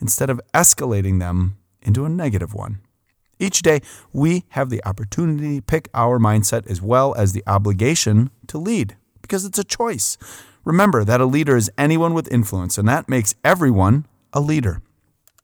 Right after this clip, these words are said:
Great leaders lead by seeking to understand those around them and reflect upon their actions intentionally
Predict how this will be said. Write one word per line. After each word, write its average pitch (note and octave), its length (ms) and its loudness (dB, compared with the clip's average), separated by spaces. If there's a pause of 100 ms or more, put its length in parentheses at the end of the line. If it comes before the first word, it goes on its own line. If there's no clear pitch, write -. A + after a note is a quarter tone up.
(240)
Great C3 240 2
leaders A#2 360 2
lead B2 240 2
by G#2 200 0
seeking E3 480 0
to - 80 -4
understand A#2+ 500 0
those G#2 180 0
around F2+ 320 -2
them E2+ 220 -10
and D3+ 140 0
reflect F#3 440 -4
upon B2 320 -2
their A#2 180 -2
actions - 580 -10 (520)
intentionally - 1000 -2